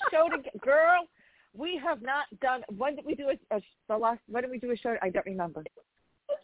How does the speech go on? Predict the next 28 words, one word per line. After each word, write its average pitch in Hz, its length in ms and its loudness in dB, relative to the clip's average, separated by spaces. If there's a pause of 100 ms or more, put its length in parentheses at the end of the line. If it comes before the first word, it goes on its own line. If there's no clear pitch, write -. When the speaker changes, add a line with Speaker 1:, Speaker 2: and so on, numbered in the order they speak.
Speaker 2:
been 494 240 4
a 440 40 6
Speaker 1:
A 403 40 4
Speaker 2:
minute. 370 120 6
Speaker 1:
long 381 200 10
Speaker 2:
It's 403 100 0
Speaker 1:
time. 320 240 6
Speaker 2:
been 370 140 2
a - 20 -2
minute. 294 480 0
Yeah. 302 140 -2 (560)
Speaker 1:
Girl, 247 200 6
Speaker 2:
Yeah, 233 140 6
Speaker 1:
it's 277 140 2
Speaker 2:
yeah, 240 140 0
Speaker 1:
been 277 140 4
Speaker 2:
yeah. 294 220 2 (100)
Speaker 1:
a 277 120 -6
Speaker 2:
It's 233 100 0
all 233 100 6
Speaker 1:
minute. 247 280 4
Speaker 2:
good. - 520 -10
Speaker 1:
And 196 360 -2 (360)
Speaker 2:
It's 285 120 8
Speaker 1:
yes, - 0 -
Speaker 2:
like, 269 240 10 (100)
oh, 285 220 4
Speaker 1:
and 180 360 0